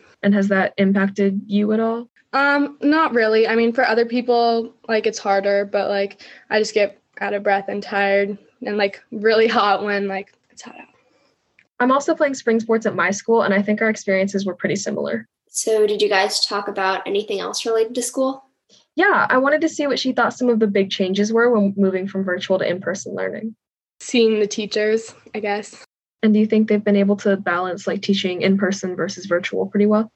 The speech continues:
Speaker 2: Yeah, I think so. Like, some we don't log on to, um, the meeting on virtual, and then sometimes in classes we do, and I think either way works.
Speaker 3: Well, it sounds like things are going pretty well for her. Did she see more changes in her academics or in her social life?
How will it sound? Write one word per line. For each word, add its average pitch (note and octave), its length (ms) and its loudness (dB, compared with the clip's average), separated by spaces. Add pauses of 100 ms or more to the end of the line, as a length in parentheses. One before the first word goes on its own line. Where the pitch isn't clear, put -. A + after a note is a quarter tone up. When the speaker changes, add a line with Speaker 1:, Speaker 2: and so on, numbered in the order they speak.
(200)
Speaker 2:
Yeah, C#4+ 200 2
I B3 80 0
think B3 240 0
so. G#3+ 240 4
Like, G#3+ 180 2
some A#3 220 0
we A#3 100 4
don't G#3 220 0
log G#3 340 -4
on G#3 280 0
to, G#3+ 460 2
um, G#3+ 520 -4 (240)
the G#3+ 320 2
meeting G#3+ 460 2
on G#3 640 -4
virtual, G#3+ 560 0
and G#3 220 0
then G3+ 160 0
sometimes G3+ 600 -2
in G3+ 160 -4
classes G3+ 360 0
we G#3 100 0
do, G#3+ 260 2
and G3+ 280 -2
I G#3+ 100 -2
think A#3+ 180 2
either G#3 240 2
way G3 340 2
works. G3 580 -4 (460)
Speaker 3:
Well, D4+ 160 4
it C#4+ 140 2
sounds D#4 240 2
like F4 120 0
things C#4+ 220 0
are A#3+ 120 0
going A#3+ 240 0
pretty A#3 180 0
well A#3+ 200 0
for - 120 -10
her. G3+ 200 -6
Did G3+ 160 -4
she G#3+ 120 -2
see A3+ 200 -2
more G#3+ 140 -2
changes G#3+ 400 -2
in G#3 140 -4
her G#3 120 -6
academics G#3+ 600 -4
or G#3+ 100 -2
in G#3+ 60 -8
her A3 120 -8
social B3 380 -4
life? - 300 -12